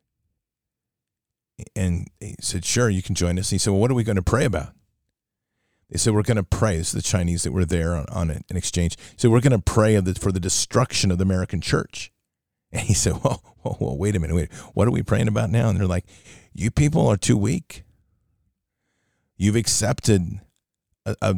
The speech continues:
a gospel that isn't strong. You've accepted a, a, a gospel where you just wanna sit in the pews and do nothing. And it's harming the world. It's harming our relationship with God, all of us, because you are supposed to be leading." I think there's a lot of truth.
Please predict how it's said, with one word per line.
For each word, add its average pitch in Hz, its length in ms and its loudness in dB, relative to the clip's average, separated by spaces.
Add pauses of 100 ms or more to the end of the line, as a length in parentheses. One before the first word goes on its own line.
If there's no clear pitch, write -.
(140)
a 101 120 -2
gospel 101 560 0
that 90 200 -2
isn't 120 380 0
strong. 80 460 0
You've 95 120 2
accepted 104 460 0
a, 92 220 0
a, 87 100 -2 (1040)
a 95 80 -4
gospel 104 480 0
where 95 80 4
you 98 140 4
just 101 260 -2
wanna 104 180 2
sit 135 280 0
in 131 80 0
the 107 80 0
pews 110 320 0
and 101 100 0
do 104 140 0
nothing. 101 420 -2 (600)
And 104 120 0
it's 98 120 0
harming 131 480 2
the 101 80 2
world. 95 400 0
It's - 100 -2
harming 120 460 0
our 107 120 0
relationship 104 720 -2 (300)
with 90 240 -2
God, 107 300 -2 (100)
all 131 220 6
of 113 100 2
us, 85 160 -2
because 90 420 2
you 117 220 2
are 104 100 0
supposed - 380 0
to 101 80 -6
be 90 120 -2
leading." 95 500 -4 (1700)
I - 40 -4
think 98 120 0
there's 95 100 -2
a 95 60 -4
lot 98 140 -2
of 107 80 -4
truth. - 340 -2